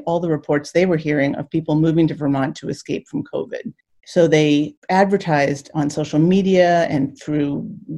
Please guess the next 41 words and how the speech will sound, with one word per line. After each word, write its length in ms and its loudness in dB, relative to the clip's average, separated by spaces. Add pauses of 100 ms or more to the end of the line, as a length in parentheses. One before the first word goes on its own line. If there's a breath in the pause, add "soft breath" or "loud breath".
many, 400 4
many 240 4
different 300 -2
means 340 4
to 80 -10
find 360 2
people 280 -2
who 100 -2
had 140 -2
recently 400 0
moved 220 2
to 100 -14
Vermont. 360 0
And 160 2
they 120 2
surveyed 520 0
this 240 -6
self-selected 640 -2
group 240 -2
and 140 -4
said, 180 -2 (200)
"Who 180 4
are 140 6
you? 520 2
Where 160 2
do 60 2
you 140 2
work? 420 0
How 120 -2
old 260 2
are 40 -2
you?" 540 0 (100)
And, 300 -6
uh, 320 -6 (340)
you 120 -4
know, 140 2
"Why 280 0
did 180 0
you 120 4
move 240 2
here?" 420 -8